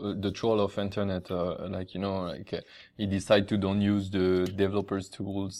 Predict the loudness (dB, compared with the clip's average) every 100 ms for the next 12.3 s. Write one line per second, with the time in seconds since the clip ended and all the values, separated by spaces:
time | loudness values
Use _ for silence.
0 | -8 -2 -2 -4 -10 -6 -2 0 0 -2
1 | -4 -6 -10 -10 -8 -6 -4 -6 -4 -2
2 | 0 0 0 -2 -4 0 0 0 -4 -4
3 | -6 -4 -6 -6 -12 _ _ _ _ _
4 | _ -10 -8 -6 -8 -10 -14 -12 0 2
5 | 4 2 -2 -2 -2 -4 -4 -2 0 -2
6 | -2 -4 -6 -6 -4 -6 -4 -4 -6 _
7 | -12 -6 -6 -4 -4 -2 -4 -8 -10 -8
8 | -6 -4 -4 -6 -12 -12 -14 _ _ _
9 | _ _ _ _ -4 -2 0 2 2 2
10 | 0 -2 -6 -10 -14 0 0 0 -6 _
11 | _ _ _ _ _ -10 -6 -6 -6 -8
12 | -6 -6 -6